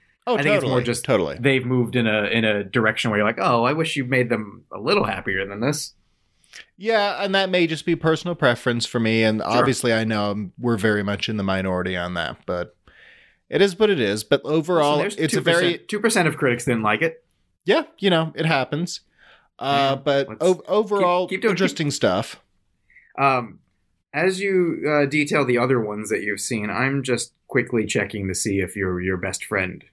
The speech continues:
Speaker 2: didn't like it as well.
Speaker 1: <laughs> Oh, God.
Speaker 2: Well, two hundred and seven reviews, and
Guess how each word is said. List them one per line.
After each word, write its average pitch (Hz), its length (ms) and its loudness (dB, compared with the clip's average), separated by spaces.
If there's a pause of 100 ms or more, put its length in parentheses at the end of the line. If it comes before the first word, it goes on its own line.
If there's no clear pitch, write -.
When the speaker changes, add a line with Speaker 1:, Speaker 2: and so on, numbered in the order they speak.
(180)
Speaker 2:
didn't 95 220 -4
like 87 220 -6
it 65 120 -6
as 95 120 -10
well. - 280 -8 (800)
Speaker 1:
<laughs> 92 200 -10
Oh, 78 200 -10
God. - 340 -14 (1040)
Speaker 2:
Well, 113 140 -4
two 165 160 -2
hundred 190 240 2
and 254 140 -4
seven 180 320 2
reviews, 151 600 0 (1160)
and 107 680 -2